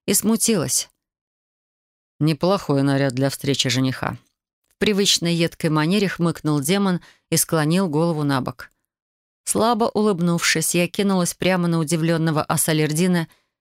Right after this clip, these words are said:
и с размаху врезалась в мужчину, обнимая. Наследник хрипло выдохнул от боли, и я тут же отстранилась, вспомнив о ране. "Ох, прости, я такая неосторожная".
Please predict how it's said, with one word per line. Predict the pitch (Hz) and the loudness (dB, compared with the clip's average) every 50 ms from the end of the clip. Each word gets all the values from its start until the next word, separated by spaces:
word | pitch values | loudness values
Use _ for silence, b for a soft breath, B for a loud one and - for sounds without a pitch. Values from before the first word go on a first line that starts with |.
| _ _ _ _ _ | _ _ _ _ _
и | - 226 | 0 0
с | 208 - - | 2 2 0
размаху | 180 175 170 147 160 180 196 214 240 254 - - - 196 | 0 0 0 0 0 0 2 2 2 0 0 -2 -2 0
врезалась | 190 165 165 147 156 165 165 143 156 151 147 139 - - | 0 0 0 0 2 0 0 0 0 0 0 -2 -2 -2
в | 147 | -2
мужчину, | 147 147 - - - 165 165 165 156 | 0 0 2 0 0 2 2 2 0
обнимая. | 147 131 143 156 151 151 156 156 139 131 139 - _ _ _ _ _ _ _ _ _ _ _ _ _ | 0 0 0 0 2 2 2 0 0 -2 -6 -10 _ _ _ _ _ _ _ _ _ _ _ _ _
Наследник | - 170 185 - 190 190 190 185 180 180 180 | -4 -2 -2 0 0 0 2 2 0 0 -2
хрипло | - 185 185 180 - 180 175 | 0 0 -2 0 0 0 0
выдохнул | 160 185 170 170 165 - 170 160 160 | 0 0 -2 -2 -2 -2 -2 0 0
от | 160 147 | 0 0
боли, | 156 160 185 185 170 165 156 b b b _ _ _ _ _ _ _ _ _ _ | 0 0 0 2 0 0 -2 b b b _ _ _ _ _ _ _ _ _ _
и | - 208 | 0 0
я | 208 208 | 0 0
тут | 196 - - 269 214 | 0 -2 -2 0 0
же | 185 190 214 | 0 0 -2
отстранилась, | - 180 - - - - 175 175 170 175 180 175 170 170 - - | -2 -2 -2 -2 -2 -2 -2 0 0 2 2 2 0 0 -2 -2
вспомнив | - - - - - 175 175 180 185 175 - - | -4 -4 -4 -2 -2 0 0 2 0 0 -2 -4
о | - 170 | -4 -2
ране. | 165 156 147 135 143 143 135 - _ _ _ _ _ _ _ _ _ _ _ _ - | 0 0 0 -2 -2 -4 -6 -8 _ _ _ _ _ _ _ _ _ _ _ _ -2
"Ох, | 226 240 214 - - | 0 0 0 0 -2
прости, | - 214 214 208 - - - 196 | -2 0 0 0 0 0 0 0
я | 180 185 | 0 0
такая | 175 - 208 - 240 240 | 0 -2 -2 -2 0 0
неосторожная". | 214 196 185 165 - - 180 175 175 165 160 151 156 156 156 | 2 2 0 0 0 -2 -2 0 0 -2 -2 -2 -4 -4 -6